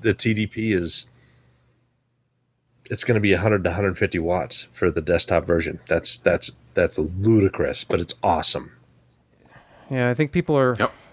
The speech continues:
Speaker 2: are ex-, sort of extrapolating clocks based on the,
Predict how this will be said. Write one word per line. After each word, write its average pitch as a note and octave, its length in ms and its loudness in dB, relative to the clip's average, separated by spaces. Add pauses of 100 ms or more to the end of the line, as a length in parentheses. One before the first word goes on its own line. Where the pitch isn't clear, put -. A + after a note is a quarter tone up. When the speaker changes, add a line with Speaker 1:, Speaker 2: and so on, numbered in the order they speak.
(120)
Speaker 2:
are A#2+ 200 2
ex-, - 160 -8
sort B2 160 0
of A2 60 -2
extrapolating A2 1000 0 (180)
clocks A2 380 0
based G#2+ 260 -6
on G2 200 0
the, F2+ 100 -6